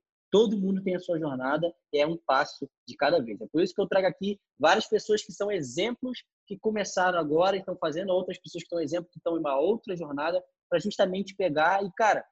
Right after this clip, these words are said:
às vezes você que tá do outro lado é de Teresina, do Piauí. E aí você pode falar, "Porra, se o Vinícius consegue, eu consigo também." Porque ele saiu daqui, cara. Se uma pessoa que é igual você e fez alguma coisa que é o que você quer fazer, conseguiu, cara, não tem mais nenhuma desculpa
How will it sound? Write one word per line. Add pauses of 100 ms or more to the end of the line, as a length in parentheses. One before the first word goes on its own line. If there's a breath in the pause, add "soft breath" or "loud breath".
(160)
às
vezes
você
que
tá
do
outro
lado
é
de
Teresina,
do
Piauí. (400)
E
aí
você
pode
falar, (120)
"Porra, (320)
se
o
Vinícius
consegue,
eu
consigo
também." (100)
Porque
ele
saiu
daqui,
cara. (280)
Se
uma
pessoa
que
é
igual
você (240)
e (220)
fez
alguma
coisa
que
é
o
que
você
quer
fazer,
conseguiu,
cara,
não
tem
mais
nenhuma
desculpa